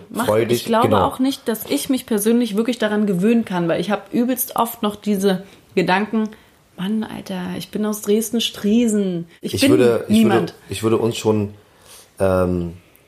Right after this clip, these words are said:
Speaker 2: ich würde uns schon so einschätzen, also in dem Fall bin ich jetzt sehr selbstbewusst mit meiner Aussage. Du und ich sind Menschen, mit uns kann man abhängen.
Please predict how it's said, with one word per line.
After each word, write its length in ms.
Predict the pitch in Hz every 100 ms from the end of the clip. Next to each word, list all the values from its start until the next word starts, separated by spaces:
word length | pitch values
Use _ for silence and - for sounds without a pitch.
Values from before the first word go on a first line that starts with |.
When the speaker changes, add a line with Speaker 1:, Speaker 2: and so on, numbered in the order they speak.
| _ _ _ _ _
Speaker 2:
ich 180 | 92 -
würde 200 | 101 101
uns 160 | 104
schon 220 | 101 104 95
so 180 | 95
einschätzen, 720 | 98 92 - 92 - 87 80 82 _ _ _ _ _ -
also 200 | 95 92
in 100 | 95
dem 280 | 85 117 135
Fall 300 | - 107 104
bin 140 | 95 95
ich 100 | 92
jetzt 160 | 82
sehr 180 | 82 98
selbstbewusst 640 | 98 95 - 98 101 101
mit 100 | 92
meiner 400 | 87 87 85 82
Aussage. 640 | 92 101 101 90 101 110 - _ _ _ _
Du 140 | 113
und 120 | 123 -
ich 220 | 120 -
sind 160 | 101
Menschen, 500 | 90 101 104 107 107 110 _ _ _ _ _ _ _ _ _ _ _ _ _ _ _
mit 160 | 104 98
uns 200 | 104 101
kann 140 | -
man 80 | 92
abhängen. 340 | 85 - 82